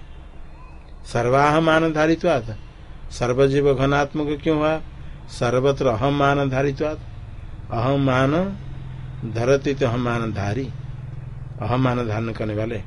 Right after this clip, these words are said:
अहम ऐसा अभिमान करने से सर्वजीव घनात्मक हुआ। क्रिया ज्ञानादि शक्तिमान, क्रिया शक्ति, ज्ञान शक्ति, इच्छा शक्ति, ऐसे ऐसे शक्ति वाला है।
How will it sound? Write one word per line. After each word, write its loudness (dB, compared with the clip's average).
अहम 0
ऐसा 0
अभिमान 0
करने -2
से 2
सर्वजीव 0
घनात्मक -2
हुआ। -2
क्रिया 6
ज्ञानादि 0
शक्तिमान, -4
क्रिया 2
शक्ति, -4
ज्ञान 2
शक्ति, -2
इच्छा -2
शक्ति, -8
ऐसे -6
ऐसे -4
शक्ति -10
वाला -6
है। -4